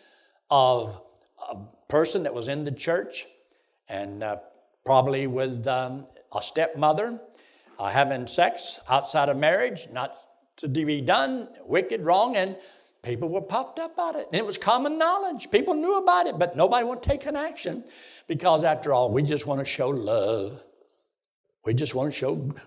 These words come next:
we're living by grace. Yeah, he says,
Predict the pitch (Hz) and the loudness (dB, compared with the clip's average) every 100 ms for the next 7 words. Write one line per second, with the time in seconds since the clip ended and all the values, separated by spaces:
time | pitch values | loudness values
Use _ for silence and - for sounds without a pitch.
0 | - 117 123 123 127 117 147 123 101 101 | -6 0 2 2 0 2 2 2 0 0
1 | 98 104 - - - _ _ _ _ _ | 0 -2 -4 -8 -20 _ _ _ _ _
2 | _ _ _ _ - 123 107 113 117 101 | _ _ _ _ -6 -4 -2 0 -2 -2